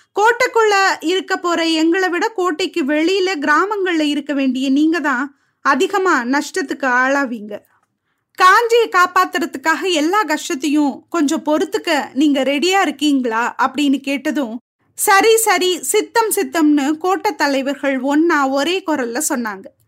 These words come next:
நாளைக்கு சூரிய உதயத்துக்குள்ள வாதாபி படை நம்ம கோட்டையை நெருங்கிடும். அதுக்கு முன்னால நீங்க எல்லாரும் நகரத்தை விட்டு வெளியே போயிடணும். அவங்கவங்க ஊருக்கு சீக்கிரமா போயிடணும்.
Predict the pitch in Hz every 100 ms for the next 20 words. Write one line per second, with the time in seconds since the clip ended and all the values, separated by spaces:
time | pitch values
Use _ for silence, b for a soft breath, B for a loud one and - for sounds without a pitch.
0 | _ _ - 339 381 392 - 381 415 440
1 | 453 427 339 370 370 262 - 320 311 302
2 | 302 302 330 359 330 320 277 285 285 277
3 | 277 311 311 311 311 302 277 277 277 202
4 | - _ - 262 330 320 277 294 311 294
5 | 262 247 254 b b 302 349 311 294 294
6 | 349 339 277 277 - 262 294 294 392 311
7 | 254 262 320 302 285 311 311 320 285 233
8 | 202 - _ b b b 349 453 466 440
9 | 349 311 285 403 392 392 - 349 370 381
10 | 392 339 359 311 254 226 202